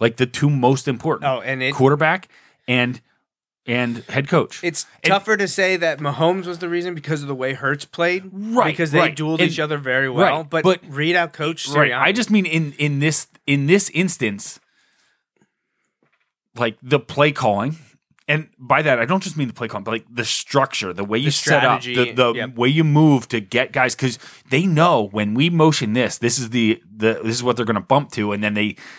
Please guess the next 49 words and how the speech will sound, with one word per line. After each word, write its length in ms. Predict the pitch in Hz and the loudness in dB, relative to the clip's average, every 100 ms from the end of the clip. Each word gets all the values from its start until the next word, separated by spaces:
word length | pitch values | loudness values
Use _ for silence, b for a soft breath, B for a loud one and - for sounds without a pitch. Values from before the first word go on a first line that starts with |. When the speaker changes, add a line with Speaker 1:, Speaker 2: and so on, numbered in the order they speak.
| B | B
Speaker 1:
so 100 | - | -2
they're 100 | 117 | 0
showing 400 | 110 - 175 175 | 2 4 4 4
one 180 | 139 143 | 2 2
thing 140 | 139 | 0
but 180 | 117 98 | -2 -2
running 240 | 113 135 135 | 0 0 0
something 380 | 139 120 110 | -2 0 0
else. 260 | 107 107 - | 2 2 2
Like, 220 | 95 90 b b b b b _ - | -4 -4 b b b b b _ -10
that's, 240 | 131 - B B B B - | -8 -8 B B B B 0
and 120 | 139 | 2
that's 160 | 135 156 | 2 2
not 240 | 156 170 | 2 2
unique 300 | 143 139 147 | 4 4 2
to 100 | 107 | 2
Andy 160 | 123 120 | 0 2
Reid 260 | 131 123 - | 2 0 -8
in 180 | 110 120 | -6 0
this 160 | 123 - | 0 2
game. 280 | 135 113 | 2 2
You 140 | 104 135 | 2 0
hear 200 | - 165 | 2 2
that 220 | 165 - - | 2 0 0
all 180 | 147 | 2
the 100 | 160 | 2
time. 300 | 151 170 135 - B - | -2 -4 -8 -8 B 0
We 80 | 151 | 2
had 100 | 151 | 2
Chad 280 | 156 160 | -2 0
on 180 | 165 156 | 2 2
years 260 | 127 160 165 | 4 4 4
ago, 260 | 135 104 | 2 2
and 220 | 98 120 120 | 2 -2 2
one 140 | 151 | 2
of 100 | 156 | 2
the 60 | 147 | 0
things 220 | 160 147 | 0 0
he 120 | 156 | -6
talked 320 | - 151 165 | -2 -2 0
about 300 | 120 107 90 | -2 -2 0
was 240 | 110 110 - B B - | 2 2 -2 B B 0
he 120 | 160 | 2
had 100 | 151 | 2
played 220 | - 135 | 2 2
on 220 | 113 101 | 2 0
multiple 560 | 104 107 156 165 165 151 | 0 4 2 0 -8 -6
teams 400 | 156 143 110 107 | 0 0 0 2
where 240 | 107 101 | 2 2